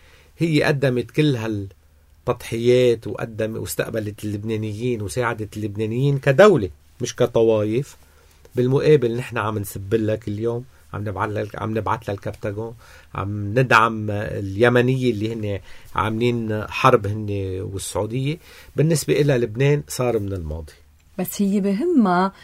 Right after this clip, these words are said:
Speaker 2: ل-، لبنان وبهمها
Speaker 1: والله هي
Speaker 2: الدخول
Speaker 1: عم
Speaker 2: بتسوية كرمال اليمن
Speaker 1: هي ع-،
Speaker 2: حتى
Speaker 1: هي
Speaker 2: توصل.
Speaker 1: عم بتقول بالنسبة للبنان ي-، يعني القيادة السعودية يأست من هذا الموضوع. بتقول إيه أنا يعني حتى مع القوات اللبنانية بتقول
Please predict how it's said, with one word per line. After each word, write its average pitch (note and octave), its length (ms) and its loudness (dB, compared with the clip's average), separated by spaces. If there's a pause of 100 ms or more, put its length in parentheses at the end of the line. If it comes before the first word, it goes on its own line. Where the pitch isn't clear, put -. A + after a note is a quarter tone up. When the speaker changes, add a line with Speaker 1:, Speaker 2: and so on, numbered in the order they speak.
(200)
Speaker 2:
ل-، F#3 280 4
لبنان G3 400 2
وبهمها F#3 460 4
Speaker 1:
والله E3 160 8
هي E3+ 40 6
Speaker 2:
الدخول B3 220 8
Speaker 1:
عم A#3+ 40 6
Speaker 2:
بتسوية B3+ 420 4
كرمال C4+ 380 4
اليمن D4 360 6
Speaker 1:
هي D#3 320 6
ع-، B2+ 200 4
Speaker 2:
حتى - 280 6
Speaker 1:
هي G#3+ 60 10
Speaker 2:
توصل. F3 360 4
Speaker 1:
عم C#3 320 8
بتقول C3+ 380 2
بالنسبة C3 460 2
للبنان B2 580 2 (100)
ي-، B2 240 -6
يعني F#2+ 480 -8 (420)
القيادة C#3+ 440 4
السعودية B2+ 640 0
يأست - 400 -12
من F2 140 -10
هذا F#2+ 260 -12
الموضوع. F#2+ 340 -14 (540)
بتقول C#3 380 0
إيه D#3 260 4
أنا A#2+ 160 -4 (280)
يعني C#3 220 -12
حتى - 260 -2
مع C3+ 140 6
القوات B2 340 0
اللبنانية A2 400 -6
بتقول G#2+ 360 -10